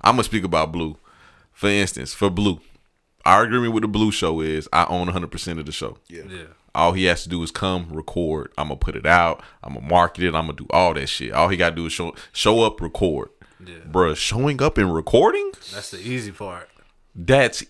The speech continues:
Speaker 1: easy.
Speaker 2: Yeah.
Speaker 1: Easy peasy. I'm, I'm gonna be honest with y'all, and I'll ask y'all the same question after I answer it. When I first started, I'm not about to sit here and lie. I wouldn't have did that shit. But that's just the mindset that I had.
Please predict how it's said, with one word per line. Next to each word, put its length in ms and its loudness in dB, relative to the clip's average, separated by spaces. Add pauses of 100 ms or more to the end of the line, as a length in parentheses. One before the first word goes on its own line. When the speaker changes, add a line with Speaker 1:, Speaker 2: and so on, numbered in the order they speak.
Speaker 1:
easy. 1000 2 (300)
Speaker 2:
Yeah. 140 -12 (440)
Speaker 1:
Easy 520 0
peasy. 680 -2
I'm, 80 2 (140)
I'm 120 4
gonna 80 0
be 180 0
honest 340 0
with 200 -4
y'all, 320 0
and 320 -6 (920)
I'll 260 6
ask 140 0
y'all 160 6
the 60 0
same 260 -2
question 260 0
after 260 -2
I 140 2
answer 360 -10
it. 120 -20 (300)
When 220 -4
I 100 8
first 320 0
started, 400 0 (420)
I'm 140 -6
not 140 -8
about 160 -16
to 60 -16
sit 120 -14
here 80 -14
and 100 -16
lie. 120 -12
I 60 -2
wouldn't 200 -8 (100)
have 100 -16
did 80 -20
that 60 -20
shit. 220 -20 (340)
But 520 4 (180)
that's 260 4
just 160 -4
the 80 -4
mindset 560 2
that 120 -4
I 120 2
had. 360 -8